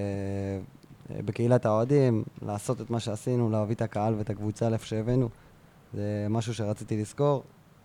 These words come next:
אה, חותמת של דבר כזה היא אליפות. את האליפות ואת הצלחת הניף אליניב. אליניב בשבילי דמות שמשדרת, אה, ערכים מאוד מאוד נכונים מבחינתי. אם זה צניעות, נחישות,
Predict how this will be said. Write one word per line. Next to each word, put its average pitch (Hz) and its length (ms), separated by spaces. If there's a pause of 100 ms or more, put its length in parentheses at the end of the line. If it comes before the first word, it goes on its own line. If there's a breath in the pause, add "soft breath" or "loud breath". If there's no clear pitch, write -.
(300)
אה, 104 200
חותמת 120 460
של 117 80
דבר 113 260
כזה 110 340
היא 101 400
אליפות. 120 560 (400 soft breath)
את - 80
האליפות 104 560
ואת 110 160
הצלחת 113 460
הניף 110 240
אליניב. 107 440 (720 loud breath)
אליניב 120 380
בשבילי 120 480
דמות 117 340 (1900)
שמשדרת, 120 720
אה, 104 320
ערכים 107 460 (160)
מאוד 113 260
מאוד 117 240
נכונים 113 480
מבחינתי. 107 520 (600 soft breath)
אם 113 120
זה 107 300
צניעות, 120 540
נחישות, 113 760